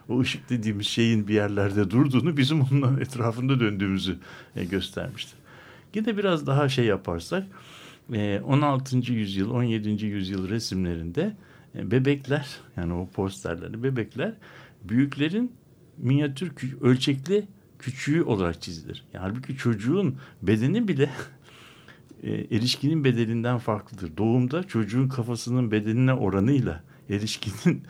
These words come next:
<laughs> kafasının bedenine oranı birbirinden farklıdır. Halbuki bu eski on altıncı yüzyıldan kalan hanedan resimlerindeki prenslerin, veliahtların resimlerine baktığınız zaman onlar bir erişkinin <laughs>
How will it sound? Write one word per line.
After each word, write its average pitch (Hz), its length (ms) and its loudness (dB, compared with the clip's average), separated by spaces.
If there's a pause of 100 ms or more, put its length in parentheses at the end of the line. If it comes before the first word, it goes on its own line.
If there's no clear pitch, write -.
<laughs> - 140 -20
kafasının 107 580 0
bedenine 110 380 0
oranı 101 460 -2 (300)
birbirinden 110 480 -4
farklıdır. 117 540 0
Halbuki 160 500 -4 (420)
bu 110 320 -2
eski 110 540 0 (380)
on 110 120 0
altıncı 107 420 -4
yüzyıldan 95 520 -4
kalan 98 340 -4
hanedan 98 600 0
resimlerindeki 92 1000 -4 (360)
prenslerin, 107 600 0
veliahtların 104 800 0 (300)
resimlerine 92 540 0
baktığınız 85 480 -2
zaman 127 280 -4
onlar 131 440 2
bir 127 100 -2
erişkinin 123 580 -2 (320)
<laughs> 107 80 -6